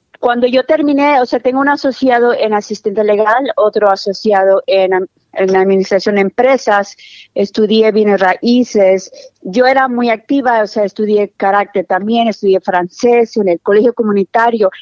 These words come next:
Me gusta meter las narices, aprender, ¿no? Aprendí a ser muy disciplinada ahora, eh, que me ha ayudado estupendamente. O sea, yo me pregunto, ¿cómo logré estudiar, cuidar a mi hija,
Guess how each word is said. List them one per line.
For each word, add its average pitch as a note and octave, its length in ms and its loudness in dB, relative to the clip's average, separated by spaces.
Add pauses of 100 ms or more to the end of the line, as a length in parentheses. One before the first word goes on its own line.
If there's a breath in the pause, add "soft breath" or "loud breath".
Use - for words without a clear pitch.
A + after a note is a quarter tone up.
(160 loud breath)
Me G#3+ 200 2
gusta G#3+ 580 0
meter F#3+ 640 -2
las F#3 320 0
narices, F3+ 640 -2
aprender, F3+ 760 -2
¿no? D#3 400 -2
Aprendí F#3 560 0
a F#3+ 60 2
ser F#3+ 220 -2
muy F#3+ 220 2
disciplinada F3+ 960 0
ahora, F3 440 2 (580)
eh, F3 240 -2
que G#3 120 0
me F#3 100 2
ha - 20 2
ayudado F#3 720 2
estupendamente. F#3 800 -2
O E3+ 40 -2
sea, D#3+ 320 -2
yo - 760 -6
me B3 140 2
pregunto, A#3 320 0
¿cómo B3 200 0
logré A#3+ 400 2
estudiar, G#3+ 640 -2
cuidar G3+ 280 0
a G3 40 -2
mi G3+ 140 -2
hija, G3+ 300 -4